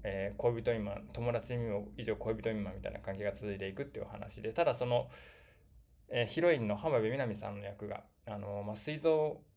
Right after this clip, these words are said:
の病気を患ってて、余命いくばくもないということ。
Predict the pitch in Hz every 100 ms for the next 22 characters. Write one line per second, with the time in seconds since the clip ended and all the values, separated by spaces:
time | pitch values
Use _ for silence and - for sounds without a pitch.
0 | _ 143 143 143 135 139 139 139 131 135
1 | 139 - 101 - 113 127 135 127 147 143
2 | 110 101 101 - - - -